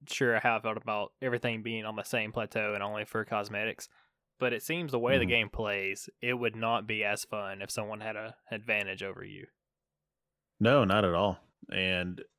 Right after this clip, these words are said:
Speaker 2: a-, and you're not gonna be limited to just, okay, you got the same gun everybody else
Speaker 1: Right.
Speaker 2: does. Uh, uncovered also in this, in this data mining was that there are tons of different types of weapons, including harpoons for ships, which is gonna be pretty crazy 'cause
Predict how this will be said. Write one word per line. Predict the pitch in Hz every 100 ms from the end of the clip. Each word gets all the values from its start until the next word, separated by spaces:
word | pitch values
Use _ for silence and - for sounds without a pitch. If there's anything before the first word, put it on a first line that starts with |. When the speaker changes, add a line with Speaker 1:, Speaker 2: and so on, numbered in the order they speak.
| _ -
Speaker 2:
a-, | 113 -
and | 117 113 110
you're | 127
not | 143 165
gonna | 175 131
be | 120
limited | 104 127 98 -
to | 98
just, | 95 -
okay, | 101 98
you | 92 98
got | 92
the | 90
same | - 95 90
gun | 92 90
everybody | 87 90 85 82 80
else | 101 117
Speaker 1:
Right. | 107 98
Speaker 2:
does. | 71 - - _ _ _ _ _ _ _ -
Uh, | - - - 160
uncovered | 160 165 175 160 160 160
also | 170 - 107 104
in | 101
this, | 95 -
in | 107 101
this | 95 -
data | - 123 104
mining | 85 85 85
was | 90 87
that | 90 87 _ _ _ -
there | 98 101 98
are | 98 92 90 -
tons | - - 127 120
of | 104
different | 98 104 90
types | 101 -
of | 101
weapons, | 110 87 95
including | 92 - - 143 117 92
harpoons | - 113 - 107 117 147 -
for | 87
ships, | - - - - - _ _ _ _ _ _ _ _ _ _ _ _ _ -
which | 101 -
is | 92
gonna | 107 92
be | 92
pretty | - 107 95
crazy | - 90 87 87
'cause | - 90 80